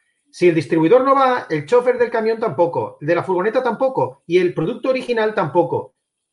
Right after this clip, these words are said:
Los agricultores tampoco. O sea, afecta a todo. Es decir, no podemos estar así. Si yo lo entiendo. O sea, si, ¿cómo no lo voy a entender? O sea, eh, eh, pues yo entiendo estas movilizaciones y entiendo que hay que salir y defenderles y apoyarlas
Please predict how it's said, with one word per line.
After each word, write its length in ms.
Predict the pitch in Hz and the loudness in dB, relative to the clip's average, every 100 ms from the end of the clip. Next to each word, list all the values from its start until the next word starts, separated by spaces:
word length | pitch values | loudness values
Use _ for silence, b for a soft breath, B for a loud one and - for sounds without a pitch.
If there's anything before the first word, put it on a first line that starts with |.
| _ | _
Los 160 | 180 180 | -4 -2
agricultores 640 | 202 214 226 294 294 302 | -2 -2 -2 2 2 2
tampoco. 480 | 240 208 311 311 160 | 0 2 2 2 0
O 580 | 101 - _ _ _ - | 0 -8 _ _ _ 0
sea, 400 | 233 - - _ _ _ | 2 0 -8 _ _ _
afecta 480 | 233 285 294 247 214 | -2 0 -2 0 0
a 100 | - | 2
todo. 460 | 339 294 139 - - _ _ _ | 2 2 0 -2 -10 _ _ _
Es 140 | 208 | -4
decir, 320 | 247 226 196 208 | -2 -2 -2 -2
no 180 | 208 294 | -2 0
podemos 320 | 311 285 214 | -2 -2 -4
estar 200 | - 147 | -4 -6
así. 500 | 110 262 349 - _ | -4 -4 -4 -8 _
Si 160 | - 151 | -8 -4
yo 100 | 269 | -2
lo 60 | |
entiendo. 540 | 311 147 240 339 370 117 | -2 -4 -4 -6 -6 -6
O 200 | - _ _ _ _ | -8 _ _ _ _
sea, 160 | - 196 | -8 -6
si, 420 | - 202 - 170 - | -6 -10 -14 -16 0
¿cómo 200 | 269 339 | 2 4
no 120 | 240 | 6
lo 80 | 180 | 6
voy 120 | 170 | 4
a 40 | |
entender? 500 | 147 135 110 90 - _ _ _ _ | 4 0 -4 -6 -12 _ _ _ _
O 80 | _ | _
sea, 160 | 151 120 | -4 -4
eh, 340 | 131 131 143 - - - - | -4 -4 -4 -4 -6 -6 -10
eh, 480 | - 202 127 98 127 | -8 -8 -8 -10 -4
pues 200 | 127 113 | -4 2
yo 240 | 190 254 151 | 4 4 2
entiendo 400 | 139 127 254 240 | 0 2 2 4
estas 160 | 175 156 | 2 2
movilizaciones 680 | 147 117 107 101 190 185 139 | 2 2 -2 -2 -2 -2 -2
y 40 | |
entiendo 360 | 123 120 220 226 | -2 0 2 4
que 80 | 226 | 4
hay 60 | |
que 100 | 220 | 2
salir 280 | 214 226 247 | 0 -2 -4
y 60 | 240 | -2
defenderles 640 | 208 127 135 214 180 160 | -2 -2 0 0 0 0
y 60 | 143 | -2
apoyarlas 680 | 120 117 - 160 151 190 | -2 0 2 2 0 -2